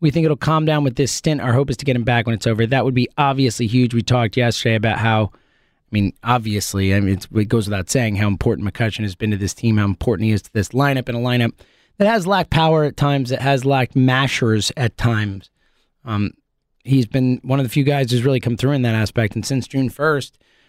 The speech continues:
really not many hitters in baseball have been better. I know that sounds hyperbolic, but it's true. You know, you look at the numbers, the O P S numbers, the, the home run numbers, all that stuff. He's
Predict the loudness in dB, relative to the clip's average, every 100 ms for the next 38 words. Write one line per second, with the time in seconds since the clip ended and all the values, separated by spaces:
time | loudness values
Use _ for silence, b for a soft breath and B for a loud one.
0 | _ _ 2 2 2 -2 -8 -2 2 2
1 | 2 2 2 2 2 2 2 2 0 2
2 | 0 2 0 0 -2 0 0 0 0 2
3 | 0 -6 -4 -4 0 0 2 2 0 -2
4 | -2 -6 -2 0 0 -2 0 2 4 2
5 | 0 0 2 0 0 0 0 0 -2 -2
6 | -2 2 2 0 0 0 0 0 0 0
7 | 2 2 2 2 2 2 2 0 -2 0
8 | 0 -2